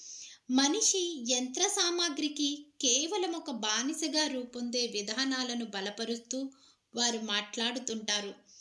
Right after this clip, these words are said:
ఆ ప్రకారంగా జీవించడం అనేది పూర్తిగా ప్రమాదకరమైనది, అసందర్భమైనది. మానవ ఔన్నత్యం విలువలు సరిగ్గా అర్థం చేసుకుంటే మనం చేస్తున్న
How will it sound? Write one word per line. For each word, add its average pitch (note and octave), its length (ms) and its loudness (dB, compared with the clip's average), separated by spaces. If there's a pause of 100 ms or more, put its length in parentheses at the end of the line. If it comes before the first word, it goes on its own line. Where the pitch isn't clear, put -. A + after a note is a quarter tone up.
(420)
ఆ A3 120 4
ప్రకారంగా D4 840 2
జీవించడం B3 680 0
అనేది A3+ 560 0 (160)
పూర్తిగా B3+ 640 2
ప్రమాదకరమైనది, A3 1500 -4 (180)
అసందర్భమైనది. A#3 1400 0 (680)
మానవ A#3 580 2 (180)
ఔన్నత్యం D4 640 4
విలువలు A#3 580 0
సరిగ్గా C4 840 0
అర్థం A3+ 400 0 (100)
చేసుకుంటే A3+ 760 0 (480)
మనం C4+ 360 4
చేస్తున్న F#4+ 560 2